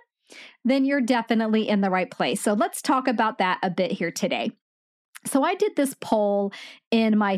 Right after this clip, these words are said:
Facebook group. I really wanted to hear from older students and their experience. So I had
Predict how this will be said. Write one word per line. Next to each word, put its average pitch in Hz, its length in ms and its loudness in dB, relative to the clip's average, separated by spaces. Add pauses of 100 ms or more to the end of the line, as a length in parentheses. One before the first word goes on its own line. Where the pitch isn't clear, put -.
Facebook 185 480 -2
group. 165 300 -4
I 190 80 2
really 269 420 0
wanted 269 280 0
to 262 80 2
hear 196 240 0
from 196 260 0 (140)
older 254 480 0
students 202 840 -2 (360)
and 233 160 2
their 202 160 0
experience. 180 640 -4
So 226 100 2
I 233 80 2
had 226 280 0